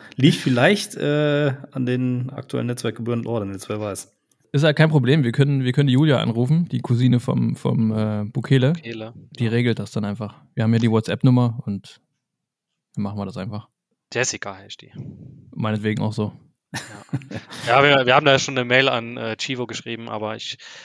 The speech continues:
Speaker 3: hab auch unterwegs gehört, äh, da hab ich auch einen Pleb aus, äh, Hannover getroffen. Ich weiß jetzt nicht, ob ich ihn hier doxen kann. Oder doch, der war auch, äh, der hat auch ein, der war auch Speaker auf der
Speaker 2: Ja.
Speaker 3: Adopting Bitcoin, der, äh, Damon.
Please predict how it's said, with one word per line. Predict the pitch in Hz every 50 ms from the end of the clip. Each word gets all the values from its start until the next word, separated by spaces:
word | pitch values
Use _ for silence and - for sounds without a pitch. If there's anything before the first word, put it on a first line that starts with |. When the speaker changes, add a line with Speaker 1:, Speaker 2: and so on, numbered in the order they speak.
| - - - - - - _ _ _
Speaker 3:
hab | - - - -
auch | 147 151 -
unterwegs | - 143 127 - 110 104 127 - - -
gehört, | - 175 147 - 190 185 190 202 - - - - _ _ _ - -
äh, | 123 123 123 123 127 127 127 - _ _ _ _ _ _ _ -
da | - 95
hab | 95 -
ich | 123 - - -
auch | 120 120 -
einen | 131 117
Pleb | _ - 123 123 120 -
aus, | - 123 113 113 117 110 - -
äh, | - -
Hannover | 104 101 101 101 95 - 117 110 117 143 151 - 123 110 120 123 _ _ _ -
getroffen. | 113 - - - 113 - - 131 139 139 - - - _ _
Ich | - _
weiß | 113 95 95
jetzt | 92 101 95
nicht, | 104 107 110
ob | - -
ich | 104 - -
ihn | 113 110
hier | 104 107 107
doxen | - - 107 - - 120 120
kann. | - - 110 113 117 _ _ - - - - _ _ _ _ _ _ _ _ _ _ _ _ _ -
Oder | 127 123 123
doch, | - 120 -
der | - 117 107
war | 107 107 113 113
auch, | 110 110 110 - - 101 95
äh, | 101 -
der | 107 101
hat | -
auch | - 110 101
ein, | 104 104 101 104 - _ _ _ _ _
der | 110 104
war | 107 113 123
auch | 120 95
Speaker | - - - 143 - - 120 120 139 - _ _ _ _ _ _ _ _
auf | - 113 -
der | - 110 117
Speaker 2:
Ja. | 117 113
Speaker 3:
Adopting | 113 113 113 - 110 107
Bitcoin, | 120 - - - 117 113 104
der, | 104 104 101 104 101 107 104 104 101 104 _
äh, | _ _ _ _ _ _ _ _ _ -
Damon. | 117 117 120 127 139 151